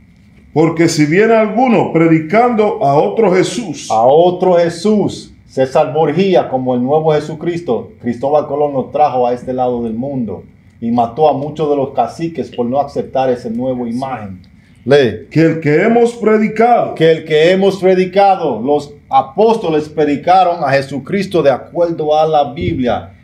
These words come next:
Speaker 2: Ese César Borgia que estamos viendo, ¿verdad?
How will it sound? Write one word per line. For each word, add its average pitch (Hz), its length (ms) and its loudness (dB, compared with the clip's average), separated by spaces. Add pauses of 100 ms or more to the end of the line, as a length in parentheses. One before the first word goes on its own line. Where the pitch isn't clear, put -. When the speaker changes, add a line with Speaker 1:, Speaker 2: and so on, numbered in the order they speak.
(100)
Speaker 2:
Ese 156 340 2
César 185 400 2
Borgia 180 460 0
que 175 80 -4
estamos 175 320 0
viendo, 190 520 -4 (240)
¿verdad? 156 500 0